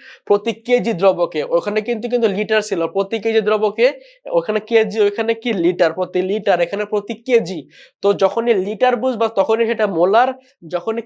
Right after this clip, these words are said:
কেজি বুঝবা তখনই সেটা হচ্ছে মোলাল। প্রতি কেজি দ্রাবকে এক মোল পরিমাণ দ্রব দ্রবীভূত থাকলে দ্রবণটিকে ওই দ্রবের মোলাল দ্রবণ বলে। অর্থাৎ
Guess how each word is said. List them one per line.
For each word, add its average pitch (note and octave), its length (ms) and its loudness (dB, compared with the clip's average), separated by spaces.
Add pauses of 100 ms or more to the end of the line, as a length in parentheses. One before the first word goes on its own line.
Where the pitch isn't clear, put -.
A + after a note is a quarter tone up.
কেজি A#3 280 2
বুঝবা A3 320 -6 (100)
তখনই G#3+ 260 -4
সেটা A3+ 160 -4
হচ্ছে A3 180 -6
মোলাল। F3+ 520 2 (800)
প্রতি G3 280 -4
কেজি A#3 300 -4
দ্রাবকে G#3 500 2 (420)
এক G3+ 280 2
মোল A3 200 0 (100)
পরিমাণ A3 360 0
দ্রব G3 340 0
দ্রবীভূত G3 500 -4
থাকলে A3 420 -2 (260)
দ্রবণটিকে G3 800 0
ওই G3 200 0
দ্রবের G#3 380 0
মোলাল F#3 380 2 (100)
দ্রবণ A3+ 380 0 (340)
বলে। C#3 280 -4 (340)
অর্থাৎ E3 340 0